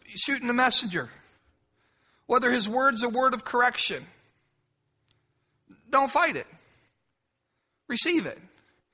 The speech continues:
You know, it's funny with our kids. I, you know, my kids, it's like, "Son, I don't want you doing this." "Well, Dad, uh, you know, try to explain it." "Dude, you, s-, you aren't getting it.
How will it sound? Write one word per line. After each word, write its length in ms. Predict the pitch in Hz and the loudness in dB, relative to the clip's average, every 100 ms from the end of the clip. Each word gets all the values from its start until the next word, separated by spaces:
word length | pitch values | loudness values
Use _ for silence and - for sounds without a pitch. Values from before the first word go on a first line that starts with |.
| _ _ 339 | _ _ -2
You 60 | |
know, 80 | 339 | -2
it's 240 | 240 254 | -2 -4
funny 200 | - 311 | -2 -2
with 160 | 220 214 | -2 -4
our 120 | 220 | -4
kids. 360 | - 254 135 - | -4 -8 -8 -6
I, 140 | 185 180 _ _ _ _ - | -6 -6 _ _ _ _ -10
you 80 | 226 | -4
know, 60 | |
my 100 | 214 | -4
kids, 300 | 208 254 196 | -4 -6 -8
it's 100 | 208 | -6
like, 240 | 214 185 - | -6 -6 -8
"Son, 340 | - 220 175 117 - _ - | -6 -2 -2 -2 -16 _ -12
I 60 | 180 | -6
don't 140 | 190 | -4
want 180 | 202 - | -4 -6
you 60 | 190 | -6
doing 240 | 185 160 | -4 -4
this." 380 | 117 - - - _ _ _ - - | -8 -14 -16 -18 _ _ _ -12 -2
"Well, 100 | 302 | 2
Dad, 240 | 285 262 | 4 4
uh, 140 | 262 254 | 0 0
you 100 | 247 | 0
know, 160 | 220 208 | 0 -2
try 200 | - 233 | -2 -4
to 60 | |
explain 360 | 214 - 220 170 | -4 -6 -6 -6
it." 120 | - - - _ _ _ _ _ _ _ _ _ _ | -12 -20 -20 _ _ _ _ _ _ _ _ _ _
"Dude, 180 | 196 160 | -12 -8
you, 120 | 220 | -6
s-, 220 | 220 - 143 | -6 -10 -10
you 180 | 214 | -4
aren't 180 | 254 170 | -2 0
getting 220 | 208 151 | -4 -6
it. 120 | 131 | -12